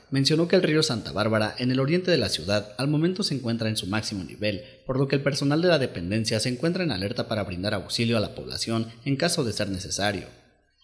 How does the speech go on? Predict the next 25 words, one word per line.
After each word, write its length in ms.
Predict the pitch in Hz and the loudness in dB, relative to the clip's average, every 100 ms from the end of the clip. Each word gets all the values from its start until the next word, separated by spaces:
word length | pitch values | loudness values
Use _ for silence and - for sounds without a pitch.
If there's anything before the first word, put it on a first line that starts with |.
| _ | _
Por 160 | 98 107 | -2 0
último, 480 | 117 90 76 - - | 0 -2 -8 -14 -6
el 80 | 123 | -2
funcionario 420 | 160 143 151 180 | 0 2 2 2
municipal 580 | 196 143 - - 104 98 | 2 2 -2 -2 -2 0
hizo 180 | 147 190 | 0 0
un 60 | 180 | 2
llamado 300 | 143 123 123 | 2 2 2
a 20 | |
los 160 | 117 | 0
automovilistas 840 | 107 - 92 87 87 110 113 113 - | -2 -6 -6 -6 -2 -2 -2 -4 -2
a 80 | 127 | 0
manejar 360 | 135 135 160 | 2 0 0
con 140 | 165 151 | -2 -2
precaución 580 | 135 - - - 117 113 - | -2 -6 -4 -2 0 -2 -8
y 80 | 143 | 0
evitar 300 | 135 139 165 | 2 2 0
las 160 | 175 170 | 0 0
avenidas 400 | 117 101 107 107 | 0 0 0 -2
que 100 | - | -4
presenten 440 | 117 127 170 170 | -4 -2 0 0
encharcamientos 840 | 147 120 85 - 98 110 110 113 - | 0 0 -4 -4 -2 -2 -2 -6 -2
e 100 | 110 | -2
inundaciones. 920 | 95 82 - - 113 117 113 - - | -2 -4 -8 -4 0 0 0 -4 -12
Asimismo, 580 | - 98 120 123 98 65 | -4 -2 0 0 0 -6